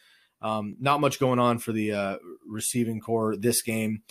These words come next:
I still think Jeffrey is the, uh, top dog here, although looks like Aguilar outpaced him with catches and yards, but, um, you know, Jeffrey had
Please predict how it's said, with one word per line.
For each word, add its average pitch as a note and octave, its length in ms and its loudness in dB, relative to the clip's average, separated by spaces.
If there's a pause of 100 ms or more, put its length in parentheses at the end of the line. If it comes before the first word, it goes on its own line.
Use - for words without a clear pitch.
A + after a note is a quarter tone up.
(140)
I A2+ 120 2
still B2+ 260 2
think A#2+ 240 0
Jeffrey A#2 380 2
is G#2 380 -2
the, G2+ 220 0
uh, F#2+ 180 0
top G#2+ 240 2
dog G2+ 280 2
here, G2 360 0
although F2+ 460 -4 (400)
looks - 160 -2
like G2+ 100 -2
Aguilar F#2+ 560 0
outpaced G2+ 540 0
him F#2 160 -4
with F2+ 220 -6
catches G2 560 -2
and G2+ 260 -2
yards, G#2+ 500 4
but, F#2+ 280 0 (280)
um, F#2 360 0 (180)
you F#2 140 -4
know, F2 240 -4 (240)
Jeffrey G#2+ 380 2
had F#2 220 2